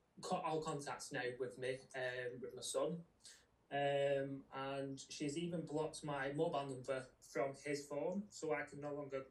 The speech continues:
get in contact with him. Um, so I just w-, want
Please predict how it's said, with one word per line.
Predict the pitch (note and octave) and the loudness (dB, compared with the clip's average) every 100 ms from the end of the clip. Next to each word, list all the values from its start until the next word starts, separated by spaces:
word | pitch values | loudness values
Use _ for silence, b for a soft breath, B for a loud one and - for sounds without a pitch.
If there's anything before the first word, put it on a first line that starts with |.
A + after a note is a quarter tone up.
| - | -10
get | - A#2+ | -8 -8
in | - | -6
contact | D3 C#3+ D3 - | -6 -6 -8 -10
with | - C3 | -8 -2
him. | C#3+ F3 - b b _ _ _ D3+ | -2 -2 -8 b b _ _ _ 0
Um, | D3+ D3 D3 - | 4 4 2 -4
so | E3 | -6
I | D#3 | -4
just | F#3+ F#3+ | -4 -6
w-, | F3 - D#3+ - | -8 -8 -14 -2
want | E3 D#3+ | 0 0